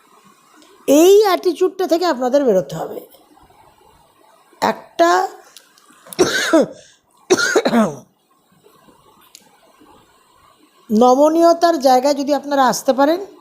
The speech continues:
আপনারা বিশেষভাবে উপকৃত হবেন। নানান রকম কর্মক্ষেত্রে উন্নতি, সামাজিক ক্ষেত্রে উন্নতি, আয় উন্নতি,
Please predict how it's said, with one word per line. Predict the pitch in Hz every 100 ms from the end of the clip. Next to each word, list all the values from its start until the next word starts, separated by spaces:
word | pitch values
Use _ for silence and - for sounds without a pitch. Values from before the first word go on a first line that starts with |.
| _ _ _ _ _ _ _ -
আপনারা | 190 226 214
বিশেষভাবে | 185 262 320 294 226 233 214
উপকৃত | 175 185 - 170 175
হবেন। | 165 180
নানান | 190 214 247 277 294 262
রকম | 247 262 269
কর্মক্ষেত্রে | 262 208 226 233 247 240 - 240
উন্নতি, | 214 214 220 220 247 247 262 - _ _ _ _ _ _ _ - - _ _ - _ - _ _ _ _ -
সামাজিক | - 214 226 208 240 -
ক্ষেত্রে | 254 - 220 240
উন্নতি, | 220 208 220 226 - 254 269 -
আয় | 185 208 226 240
উন্নতি, | 220 220 226 220 247 269 -